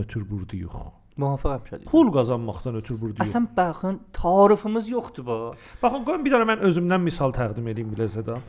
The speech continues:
Speaker 2: Buyurun.
Speaker 1: Mən əgər bu günlər mən radio müstəşarı yola salmışam və sizin burada qulluğunuz deyəm, mən bu, bu, e, radioya və bu hərəkətə mütləqən mali baxışım yoxdur. Heç zaman da olmayacaq. Niyə?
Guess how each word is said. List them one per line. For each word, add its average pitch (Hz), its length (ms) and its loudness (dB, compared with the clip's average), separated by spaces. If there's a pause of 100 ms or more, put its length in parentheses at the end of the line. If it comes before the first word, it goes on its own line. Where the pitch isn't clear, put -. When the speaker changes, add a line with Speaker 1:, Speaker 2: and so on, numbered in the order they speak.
(140)
Speaker 2:
Buyurun. 120 240 -2
Speaker 1:
Mən 320 160 0
əgər 196 220 -2
bu 185 100 -2
günlər 175 240 2
mən 160 160 0
radio 156 320 0
müstəşarı 131 480 -2
yola 120 160 0
salmışam 113 880 -6 (580)
və 135 100 0
sizin 139 260 -2
burada 127 240 0
qulluğunuz 123 400 0
deyəm, 180 140 0 (340)
mən 339 300 0
bu, 208 80 2 (260)
bu, 202 80 4 (400)
e, 65 440 -4 (200)
radioya 143 640 2
və 165 140 0
bu 165 160 0 (100)
hərəkətə 147 680 -4
mütləqən 220 720 -2
mali 160 380 2
baxışım 120 480 -4
yoxdur. - 340 -12
Heç - 300 -4
zaman 156 340 -2
da 127 80 -2
olmayacaq. 110 400 -6
Niyə? 240 360 -4